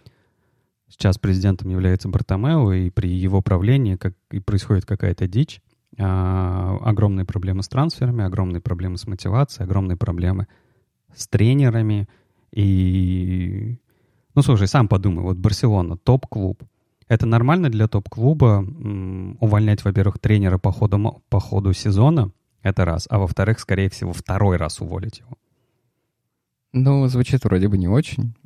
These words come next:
Speaker 2: хотя вроде как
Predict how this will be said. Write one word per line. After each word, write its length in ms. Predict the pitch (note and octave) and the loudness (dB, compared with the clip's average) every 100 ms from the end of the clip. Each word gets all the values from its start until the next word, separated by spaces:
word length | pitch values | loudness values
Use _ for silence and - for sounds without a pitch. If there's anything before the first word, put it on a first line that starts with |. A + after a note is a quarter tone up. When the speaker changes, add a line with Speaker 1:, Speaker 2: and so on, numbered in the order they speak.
| - | -8
Speaker 2:
хотя 600 | - F2+ F#2 F2+ D2+ C#2+ F#2+ A2 _ _ _ _ _ _ F3 - | -4 0 0 0 0 -2 -6 -12 _ _ _ _ _ _ -20 -20
вроде 460 | - G2 F#2+ F2 | -14 -4 -2 -2
как 160 | - | -2